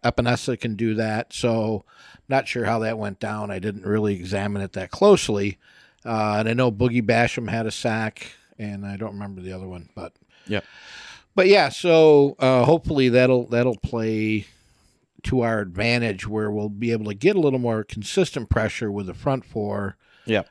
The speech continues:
Speaker 1: and, and be able to, uh, still cover, you know, play our nickel dime package that we'd like to play.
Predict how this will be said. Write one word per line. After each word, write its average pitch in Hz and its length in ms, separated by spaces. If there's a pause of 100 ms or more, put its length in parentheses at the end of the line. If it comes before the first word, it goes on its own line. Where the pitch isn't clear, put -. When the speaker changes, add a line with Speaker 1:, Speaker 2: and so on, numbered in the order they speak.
Speaker 1:
and, 110 320
and 101 220
be 110 140
able 107 220
to, 104 600
uh, 90 160 (180)
still 110 300
cover, 95 480 (100)
you 110 160
know, 92 100
play 101 220
our 98 120
nickel 95 420 (160)
dime 101 300
package 92 500
that - 100
we'd 92 180
like 95 180
to - 80
play. 87 380